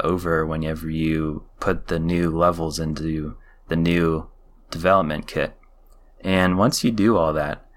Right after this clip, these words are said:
there's really no guarantee that a light with the same intensity is going to have the same effect. So maybe if the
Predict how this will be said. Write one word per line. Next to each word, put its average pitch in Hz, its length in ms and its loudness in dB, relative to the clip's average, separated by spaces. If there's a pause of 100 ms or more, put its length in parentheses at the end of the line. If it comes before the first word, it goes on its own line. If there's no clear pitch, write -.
(100)
there's 123 240 0
really 175 240 4
no 120 200 4
guarantee 98 880 0 (680)
that 92 260 2
a 92 60 6
light 82 500 2
with 90 180 -2
the 82 100 -2
same 92 340 0
intensity 95 840 0
is 85 360 -6
going 87 460 -2
to 87 180 -4
have 85 480 0
the 82 120 -6
same 85 380 -2
effect. - 540 -6 (400)
So 85 220 -2
maybe 92 640 0 (520)
if - 260 -8
the 82 200 -2